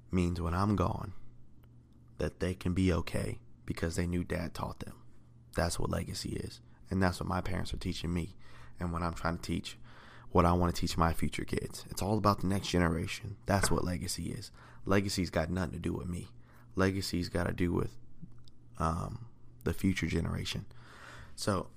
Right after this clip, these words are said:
I wanna love her as Christ loved the church. I wanna be a faithful father. But instead of being strong physically,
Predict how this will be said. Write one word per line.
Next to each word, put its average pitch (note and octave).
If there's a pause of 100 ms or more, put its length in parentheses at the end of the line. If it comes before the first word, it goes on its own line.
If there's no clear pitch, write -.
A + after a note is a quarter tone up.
(680)
I G#2
wanna G2
love G#2
her A#2+
as A#2
Christ F#2
loved F2+
the -
church. -
I G2+
wanna G2+
be -
a -
faithful -
father. - (680)
But G2
instead A#2
of A2+
being G#2+
strong G2+
physically, F#2